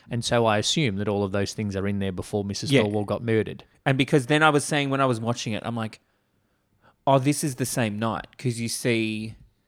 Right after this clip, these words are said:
Speaker 2: um, Miss Lonely Hearts come back with that asshole guy who nearly rapes her.
Speaker 1: Yeah.
Speaker 2: And then later on,
Speaker 1: Problematic.
Speaker 2: the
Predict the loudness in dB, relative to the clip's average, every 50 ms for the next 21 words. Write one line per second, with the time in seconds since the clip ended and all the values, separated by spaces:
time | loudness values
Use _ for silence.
0 | _ _ _ _ _ _ _ _ _ _ _ 2 2 2 2 2 0 -2 -4 -8
1 | -8 -10 -14 -20 _ _ _ _ _ _ _ -6 -6 -6 -4 -2 -2 -2 -2 -2
2 | -2 -2 -2 -4 -4 -6 -8 -6 -6 -6 -8 -6 -8 -8 -6 -6 -8 -4 -2 -2
3 | -2 -2 -4 -6 -6 -6 -6 -6 -8 -8 -8 -8 -8 -10 -12 -14 -16 -20 _ _
4 | _ _ -10 -8 -8 -6 -8 -6 -6 -6 -6 -6 -8 -10 -8 -8 -8 -8 -8 -4
5 | -2 -2 -2 -4 -8 _ _ _ _ _ _ _ -4 -2 0 0 -2 -2 -4 -8
6 | -10 -8 -2 0 0 0 2 0 0 0 0 0 0 -2 -2 -2 -4 -4 -4 -8
7 | -8 -8 -8 -10 -10 -12 -20 _ _ _ _ _ _ 0 0 0 0